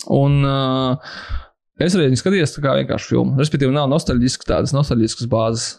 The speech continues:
Un likās ļoti interesanti. Nu, tur man šeit puse lieta tajā filmā nestrādā vispār. Mūsdienās skatoties tieši atti-, nu, tieši par to galveno varoņu attiecībām, par tiem personāžiem, un tā kā it just doesn't work.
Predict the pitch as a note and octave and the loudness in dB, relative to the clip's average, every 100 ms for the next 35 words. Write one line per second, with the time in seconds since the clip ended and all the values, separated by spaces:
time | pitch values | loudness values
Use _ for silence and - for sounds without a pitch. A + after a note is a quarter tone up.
0 | - - - A#2+ B2 B2 A#2+ - D#3+ D#3+ | -20 -10 0 2 4 2 0 0 0 0
1 | D3+ B2 A#2+ - - - _ _ _ - | 0 0 -2 -6 -12 -18 _ _ _ -16
2 | - - C#3+ - - C#3 - C3 B2 C3 | -10 -2 0 -2 -2 -2 0 0 0 -4
3 | - C#3+ E3 - - - C#3+ C#3 - B2 | -2 -2 -2 -2 -14 -4 0 0 0 0
4 | C#3 B2+ B2+ - - - G3+ C#4+ C4+ _ | 0 0 -2 0 0 0 0 0 -4 _
5 | _ _ - - _ _ - C#3+ E3 D3 | _ _ -20 -20 _ _ 2 4 6 4
6 | A#2 - C3+ B2+ A2 A#2 - - - C#3 | 2 0 0 2 0 0 -4 -12 -2 0
7 | C#3+ C#3+ C#3 - - D#3 D3+ C3+ - - | 2 0 -2 -2 0 0 2 0 0 -2
8 | - A2 B2 C3 B2 C3 B2+ A3 C4 F#3+ | 0 0 2 2 2 2 0 0 0 0
9 | G3 D3+ B2 C3 - - A#2+ - - E3 | 2 2 2 0 -4 -2 0 2 2 0
10 | C3 C3 F3 G#3+ C#4+ B3+ A#3 F3 F3+ C#3 | 0 -2 -2 0 2 2 2 2 2 2
11 | A#2+ C3+ - - | 2 0 -2 -6